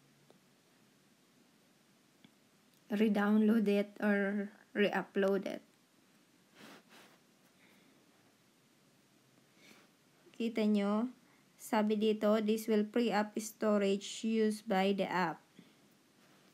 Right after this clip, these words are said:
So, balikan natin yung Facebook natin. Tingnan natin ulit. Makikita nyo, guys, ninety-three point three M B na lang siya. So, napakalaking nabawas, di ba?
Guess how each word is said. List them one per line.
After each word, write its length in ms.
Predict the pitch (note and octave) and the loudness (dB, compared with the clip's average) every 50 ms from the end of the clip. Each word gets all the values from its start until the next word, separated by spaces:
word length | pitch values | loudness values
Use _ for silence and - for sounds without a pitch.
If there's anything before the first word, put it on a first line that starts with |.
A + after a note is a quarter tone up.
| _ _ _ _ - - - - - - - - - - - - - - - | _ _ _ _ -20 -20 -20 -20 -20 -20 -20 -18 -18 -20 -20 -20 -20 -20 -18
So, 240 | - - C4 A#3+ A3 | -4 0 0 2 4
balikan 480 | A3+ A3+ A3+ A3+ - A#3 A3 A3 A3 | 4 4 4 2 2 2 2 4 4
natin 320 | G#3+ G#3 G#3 G#3+ A3 A3+ A3+ | 4 4 4 2 2 2 2
yung 160 | A#3 A#3+ A#3 | 2 2 2
Facebook 480 | - G#3+ G#3+ G#3+ G#3+ A3 A3 G#3+ - | 4 4 2 2 0 -2 -4 -2 0
natin. 480 | A3+ G#3 G3 F#3+ - - G#3 B3+ F4 F4+ D#4+ - | 0 0 0 0 0 0 0 0 0 0 -2 -2
Tingnan 240 | A3+ G#3+ G#3 G3+ | 0 0 0 0
natin 400 | G3 F#3+ F#3+ F#3 - G3+ G3+ F#3 | 0 0 0 0 0 -2 -2 -2
ulit. 320 | F#3 F#3 F#3+ G3 A#3+ - - - - - - - - - - - - - - - - - - - | -2 -2 -2 -2 -2 -2 -6 -10 -20 -20 -20 -20 -20 -20 -20 -20 -20 -20 -20 -20 -20 -20 -18 -6
Makikita 560 | - A#3 A#3 C#4 C#4+ B3+ B3 B3+ B3 B3 B3+ B3 | 0 2 4 6 6 6 6 4 4 6 6 4
nyo, 160 | A#3 A#3 A3+ | 6 4 6
guys, 400 | G#3+ G#3 G3 G#3+ B3 B3+ - B3 | 6 6 6 6 4 2 2 2
ninety-three 640 | A3+ G#3+ A#3 A#3+ A#3 B3+ A#3 - A3+ A3+ A3+ A#3+ A#3 | 2 4 4 2 2 0 -2 0 2 2 2 2 2
point 320 | - A3+ G#3+ G#3+ A3 G#3+ | 2 2 2 2 2 0
three 240 | - A3+ G#3+ A3 G#3+ - | 2 2 4 4 4 4
M 160 | G3+ G#3+ G#3+ G#3+ | 2 4 4 4
B 160 | G3+ G#3 G#3 | 4 4 4
na 80 | G#3 | 4
lang 240 | G3 G3 G3 G3 G3+ | 4 2 2 0 -2
siya. 400 | - - - F3+ E3 F3+ G3+ G#3 - - - - - - - - - - - - - - - - - - - - - - - - - - - - - - | -2 0 0 2 2 2 0 -4 -6 -12 -20 -20 -20 -20 -20 -20 -20 -20 -20 -20 -20 -20 -20 -20 -20 -20 -20 -20 -20 -20 -20 -20 -20 -20 -20 -20 -10 -6
So, 80 | - | -2
napakalaking 720 | A#3 A#3 A3 G#3+ A3 A3+ - A#3 A3 A3 G#3 G#3+ A#3+ A3 A3+ | 0 2 2 2 0 2 2 4 4 4 4 4 2 2 2
nabawas, 560 | A3+ G#3+ G3+ G3 F#3+ G3+ G3+ G#3 G3 F#3+ - | 2 2 4 4 4 4 4 2 0 0 0
di 160 | - G#3+ F#3+ | 0 0 0
ba? 240 | F3+ F3 F3+ F#3+ A3 | 2 0 0 0 -2